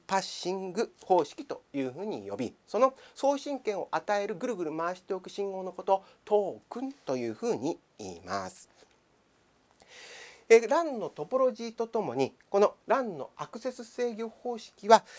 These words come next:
えー、ぜひね、覚えておいてください。伝統的によく出てきます。えー、次に、えー、第四項、イーサネットと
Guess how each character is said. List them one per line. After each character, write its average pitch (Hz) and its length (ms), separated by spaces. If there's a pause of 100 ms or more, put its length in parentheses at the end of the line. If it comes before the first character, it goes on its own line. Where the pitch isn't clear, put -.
(140)
え 170 120
ー、 - 20
ぜ 226 140
ひ - 100
ね、 - 140 (120)
覚 143 280
え 113 40
て 110 140
お 95 100
い 92 60
て 143 120
く - 100
だ 101 160
さ - 100
い。 113 80
伝 147 200
統 151 160
的 175 200
に 302 140
よ 160 80
く - 120
出 104 140
て - 180
き - 160
ま 87 140
す。 - 160 (880)
え 208 100
ー、 214 40
次 294 200
に、 233 180 (280)
え 190 420
ー、 - 20
第 262 220
四 233 160
項、 127 240
イ 262 140
ー - 20
サ 294 180
ネ 285 100
ッ 277 120
ト 160 100
と - 100